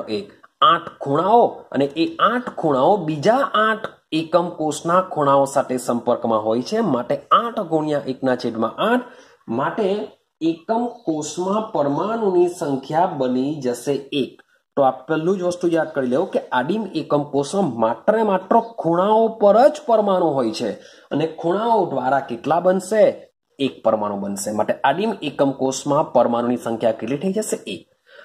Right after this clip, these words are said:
તો સીધી સિમ્પલ વસ્તુ છે કે હવે પછીના જે ત્રણ એકમ કોષ આપણે જોવાના છે, એ દરેકે દરેકમાં ખૂણાઓ દ્વારા એક તો બનવાનો છે, એટલે કે એક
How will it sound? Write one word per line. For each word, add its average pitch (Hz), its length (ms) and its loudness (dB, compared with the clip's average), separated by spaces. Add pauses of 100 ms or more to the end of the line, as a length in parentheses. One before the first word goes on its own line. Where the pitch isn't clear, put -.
(120)
તો 240 60 2
સીધી 240 280 0
સિમ્પલ 233 320 2
વસ્તુ 180 340 2
છે 151 160 -6
કે 190 120 -2
હવે 170 240 2
પછીના 175 340 -2
જે 170 180 0
ત્રણ 226 520 2
એકમ 175 320 0
કોષ 151 320 -4
આપણે 135 280 0
જોવાના 117 580 0
છે, 190 160 -4
એ 175 220 0
દરેકે 240 440 4
દરેકમાં 165 640 0 (540)
ખૂણાઓ 190 440 6
દ્વારા 147 540 4
એક 135 200 -8 (100)
તો 208 160 4
બનવાનો 131 640 2
છે, 123 80 -4
એટલે 123 140 -4
કે 143 140 -6
એક 165 440 -4